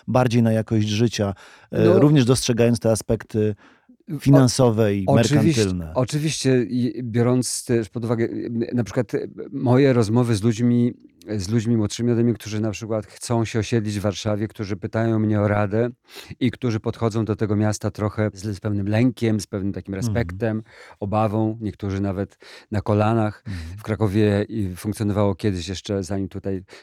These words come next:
Speaker 2: przyjechałem na stałe, takie, mm, takie powiedzenie, że, e, starszego zresztą aktora, który za-, zarażał tym młodszych aktorów, mówi: „Panie Jacku”, sta-, stary
Speaker 1: Mhm.
Speaker 2: aktor,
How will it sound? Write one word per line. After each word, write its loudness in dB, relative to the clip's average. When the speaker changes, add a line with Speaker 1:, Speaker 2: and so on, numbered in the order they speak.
Speaker 2:
przyjechałem -2
na -2
stałe, 0
takie, 0
mm, 0
takie -4
powiedzenie, 0
że, -4
e, -12
starszego -4
zresztą -4
aktora, -2
który -10
za-, -6
zarażał -2
tym -4
młodszych -4
aktorów, -4
mówi: -2
„Panie -2
Jacku”, -6
sta-, -14
stary -6
Speaker 1:
Mhm. -6
Speaker 2:
aktor, -6